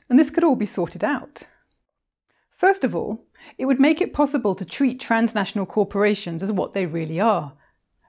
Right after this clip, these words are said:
global corporations. They could be legally registered as one business entity,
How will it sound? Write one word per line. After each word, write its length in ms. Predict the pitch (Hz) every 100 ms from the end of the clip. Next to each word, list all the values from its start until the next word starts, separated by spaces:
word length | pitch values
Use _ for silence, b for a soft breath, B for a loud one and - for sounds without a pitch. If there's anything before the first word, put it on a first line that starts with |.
| -
global 400 | 240 262 254 170
corporations. 920 | - - 170 123 - 160 - - - b b b b b
They 120 | 277
could 160 | 277 269
be 100 | 262
legally 440 | 214 226 226 254
registered 580 | 233 180 175 - 170 175 240
as 120 | 208
one 440 | 170 165 170 202
business 420 | 196 175 165 147
entity, 640 | 240 262 262 262 165 151